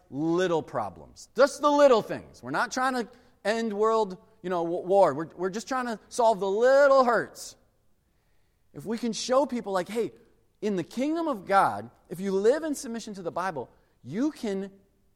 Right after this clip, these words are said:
you can overcome those things." If we show you, if we show people that we have the answers to life's little problems, then maybe, just maybe, they might actually believe us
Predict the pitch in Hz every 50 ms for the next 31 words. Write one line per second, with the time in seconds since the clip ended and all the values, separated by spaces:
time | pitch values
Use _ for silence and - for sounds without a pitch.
0 | _ _ - 214 226 254 247 233 214 180 180 185 - - 247 320 370 381 320 247
1 | 196 170 143 - - - 139 104 85 80 82 - - - _ _ _ _ _ _
2 | _ _ _ _ _ _ _ _ _ _ _ _ _ _ _ _ _ _ _ _
3 | _ _ _ _ _ _ _ _ _ _ _ _ 143 151 190 185 - 214 226 240
4 | 269 262 254 214 - 175 170 196 185 - 214 226 240 240 226 190 202 180 175 180
5 | 165 156 156 - - 165 175 180 - - 160 143 - - 127 120 143 147 139 -
6 | - - 127 147 165 175 147 123 - _ _ - 90 92 92 107 - 120 104 95
7 | 101 - - _ _ _ _ _ _ _ _ _ _ _ - 196 220 214 208 214
8 | 214 226 262 330 359 330 277 208 151 135 123 143 202 269 277 - _ _ _ _
9 | _ _ _ _ _ _ _ _ _ _ _ _ - 170 202 233 226 208 156 151
10 | 190 202 185 - _ _ _ _ _ _ _ _ _ _ _ _ _ _ _ -
11 | 180 208 254 285 277 277 277 - - 254 247 220 185 214 208 196 208 240 320 349
12 | 339 254 208 196 240 277 - - -